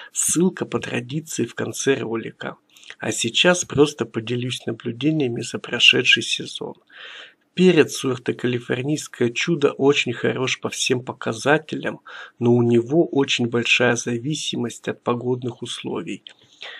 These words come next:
На рассаду посадили двадцать пятого марта. Рассада росла и развивалась очень хорошо. Десятого июня перец был высажен в открытый грунт.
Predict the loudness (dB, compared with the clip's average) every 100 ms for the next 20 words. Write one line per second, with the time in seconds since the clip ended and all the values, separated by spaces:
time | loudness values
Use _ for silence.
0 | -18 2 4 6 4 2 4 6 4 0
1 | -4 0 2 4 2 2 0 -2 -2 -2
2 | 2 2 0 -4 -2 -2 -2 -4 -6 -2
3 | -2 -2 4 4 6 2 0 -2 2 6
4 | 6 4 -2 -6 -8 -2 2 4 2 -4
5 | -2 0 0 -4 -6 -6 -4 -2 -2 -4
6 | -6 _ -20 -18 -18 -20 _ -6 -2 0
7 | 0 0 0 2 2 2 2 2 2 0
8 | 0 2 0 -6 -2 -2 0 -2 -2 -2
9 | -2 -4 -8 -12 -8 -8 -6 -6 -6 -8
10 | -10 -12 -14